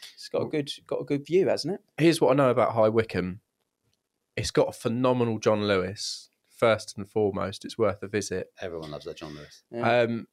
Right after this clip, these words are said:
Speaker 2: it's got a train station, which means you can get into London in about twenty-five minutes, give or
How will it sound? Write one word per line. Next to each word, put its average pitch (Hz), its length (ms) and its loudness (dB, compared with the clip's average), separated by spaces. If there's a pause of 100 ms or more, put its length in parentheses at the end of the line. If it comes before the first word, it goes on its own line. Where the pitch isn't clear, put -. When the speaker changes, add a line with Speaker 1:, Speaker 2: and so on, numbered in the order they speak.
(140)
Speaker 2:
it's - 120 0
got 135 120 4
a 127 40 2
train 139 240 2
station, 117 340 0
which - 160 -6
means 107 220 -2
you 110 80 -4
can 95 60 -4
get 98 140 0
into 107 200 -8
London 104 420 -2
in 92 80 -8
about 92 380 -2
twenty-five 117 1040 -4
minutes, 127 340 -6
give 123 220 -4
or 117 80 -6